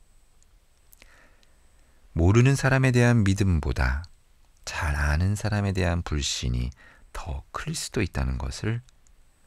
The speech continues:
우리는 살아가면서 참으로 많이 경험하는 것과 같습니다. 예수님께서는 이 상황을 바라보시며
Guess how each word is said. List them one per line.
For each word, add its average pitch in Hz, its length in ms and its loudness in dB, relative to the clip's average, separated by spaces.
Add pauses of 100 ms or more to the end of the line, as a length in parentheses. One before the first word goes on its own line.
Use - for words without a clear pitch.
우리는 64 360 -6 (360)
살아가면서 95 680 -4
참으로 135 540 -8 (420)
많이 - 400 -12
경험하는 87 580 -4
것과 - 600 -10
같습니다. - 720 -10 (2250)
예수님께서는 113 680 4
이 107 180 0
상황을 147 480 2
바라보시며 82 840 0